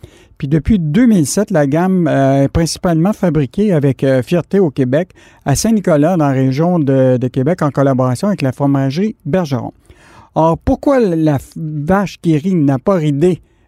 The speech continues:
euh, depuis ses cent ans ? Donc, ça me fait plaisir de recevoir Christine Laforêt, qui est directrice générale chez Bell Canada, qui est justement responsable de la production de cette marque-là, euh,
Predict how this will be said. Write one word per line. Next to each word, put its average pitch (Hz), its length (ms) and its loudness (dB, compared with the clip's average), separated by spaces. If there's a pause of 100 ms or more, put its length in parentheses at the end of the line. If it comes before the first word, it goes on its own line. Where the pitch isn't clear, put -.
(120)
euh, 131 200 -4
depuis 147 260 -6
ses 151 160 -4
cent 135 320 -2
ans ? 190 120 0 (440)
Donc, 165 240 0
ça 160 180 0
me 147 120 2
fait 170 100 -2
plaisir 151 420 0
de 156 100 0
recevoir 139 540 0
Christine 220 400 -2
Laforêt, 143 560 0
qui 143 200 0
est - 20 2
directrice 139 400 -2
générale 135 540 0
chez 131 320 -2
Bell 139 460 0
Canada, 131 440 -2
qui 131 240 -2
est 127 80 -2
justement 127 380 -2
responsable 131 560 -4 (500)
de 185 80 -2
la 190 140 2
production 147 520 -4
de 147 100 0
cette - 200 -4
marque-là, 151 460 -2 (220)
euh, 143 180 -2